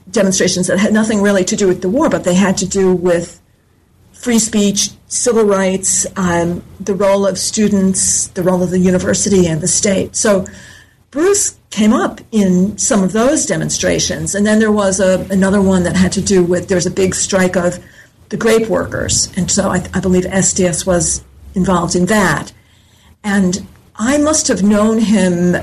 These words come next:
um, well, I, what I remember, uh, also about him was that he was the first person on campus to burn his draft card. And to me, that was really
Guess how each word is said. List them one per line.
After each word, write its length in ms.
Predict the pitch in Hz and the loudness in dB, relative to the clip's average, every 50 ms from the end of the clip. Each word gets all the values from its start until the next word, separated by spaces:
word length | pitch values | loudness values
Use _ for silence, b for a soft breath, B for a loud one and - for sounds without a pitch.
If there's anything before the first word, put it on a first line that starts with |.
| - - - 170 | -6 -10 -6 -2
um, 680 | 180 175 170 170 165 165 160 165 170 160 - - - _ _ - - B B B B | 0 0 2 2 2 2 2 2 2 0 -2 -4 -10 _ _ -16 -14 B B B B
well, 160 | 240 220 214 | -2 0 0
I, 80 | 214 - | 0 0
what 180 | 208 247 247 | 0 0 0
I 80 | 254 247 | 0 0
remember, 600 | 214 214 196 202 214 226 214 185 180 165 160 - - - - - | 0 0 0 0 0 0 2 0 0 0 -2 -8 -18 -20 -10 -6
uh, 280 | 196 180 175 175 - - | -4 -4 -4 -4 -2 -2
also 300 | 196 202 196 - 208 185 | -2 -2 0 0 0 2
about 260 | 175 175 165 165 - | 2 0 -2 -2 -2
him 180 | 208 269 269 214 | 0 2 2 2
was 260 | 185 170 165 - - | 2 2 -2 -2 -2
that 220 | 175 - - - b b b b b b b _ _ | -2 -2 -4 -6 b b b b b b b _ _
he 140 | - - 277 | -6 -2 -2
was 100 | 285 285 | 0 0
the 80 | 254 214 | 0 0
first 260 | 214 190 185 - - | 0 -2 -2 -2 -2
person 280 | - 185 - - 180 160 | -2 -2 -2 0 0 0
on 200 | 160 175 - - _ _ - - | -2 -2 -4 -8 _ _ -16 -8
campus 480 | - 240 240 240 - 175 160 - - - | -4 -2 0 0 0 0 -2 -2 -6 -6
to 160 | - - - | -4 -4 -2
burn 260 | - 190 180 175 165 | 0 2 0 2 2
his 220 | 160 170 156 - | 0 0 -2 -2
draft 380 | - - 180 185 214 226 226 214 | -4 -4 -2 -2 0 0 -2 -4
card. 280 | - 180 - - - - - | -6 -6 -6 -6 -8 -4 -2
And 180 | 185 170 160 - | -2 0 0 -2
to 100 | - 190 | 0 2
me, 300 | 214 247 233 208 180 170 | 2 4 4 2 2 0
that 260 | - 185 170 - - | -2 -4 -4 -4 -4
was 280 | 170 170 160 - - - - _ | -4 -4 -4 -6 -8 -10 -16 _
really 640 | - 185 190 190 190 180 170 165 170 165 165 180 - | -4 0 0 2 2 2 0 0 0 -2 -2 -2 -4